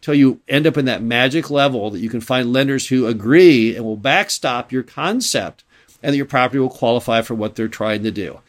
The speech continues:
So really, cash out refinancing is kind of an art form, but it's really more like a strategy as well.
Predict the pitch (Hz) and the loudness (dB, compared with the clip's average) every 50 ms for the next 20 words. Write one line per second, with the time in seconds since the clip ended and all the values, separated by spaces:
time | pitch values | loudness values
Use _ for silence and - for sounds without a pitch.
0 | _ _ _ _ _ - - 214 202 214 262 269 254 214 170 - - 175 180 180 | _ _ _ _ _ -2 0 2 2 4 4 6 6 6 4 2 2 0 2 2
1 | 170 - 160 143 143 147 151 147 - 143 143 147 147 139 - 143 135 110 131 135 | 2 0 0 0 0 0 0 0 0 0 2 2 2 0 0 -2 -4 -2 -2 -2
2 | 131 - - - - 160 165 180 185 190 190 - 156 156 139 147 139 123 - - | -4 -4 -6 -4 0 2 2 4 2 2 0 -2 -4 -4 -2 -2 -4 -4 -4 -4
3 | 135 139 151 151 - - 165 160 160 160 165 156 - _ _ _ _ _ _ _ | -2 -2 -4 -4 -6 -4 0 0 2 0 0 -4 -8 _ _ _ _ _ _ _
4 | _ 233 220 - - 208 214 202 190 180 175 170 165 160 160 160 151 - - - | _ -6 -6 -2 0 2 4 4 4 6 4 4 4 4 2 0 -4 -4 -2 0
5 | 151 135 131 131 135 127 127 127 127 127 110 117 120 117 117 117 117 117 117 110 | 2 2 2 2 0 -2 0 -2 -2 -2 -4 -4 -2 0 0 2 2 0 0 -4